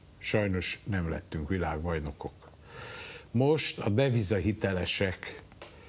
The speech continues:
harcolnak, és úgy érzem, hogy talán a végső szakaszba érkeztek. Remélem, hogy most sikerül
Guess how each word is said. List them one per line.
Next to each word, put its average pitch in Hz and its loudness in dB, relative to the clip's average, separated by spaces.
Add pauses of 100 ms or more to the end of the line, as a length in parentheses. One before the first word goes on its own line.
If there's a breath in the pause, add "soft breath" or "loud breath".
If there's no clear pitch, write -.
(260 loud breath)
harcolnak, 95 0 (680 loud breath)
és 90 0
úgy 123 4
érzem, 104 2
hogy 95 2
talán 98 2
a 95 4
végső 95 0
szakaszba 85 0
érkeztek. 98 -2 (1120 loud breath)
Remélem, 131 4
hogy 117 4
most 117 2
sikerül 80 2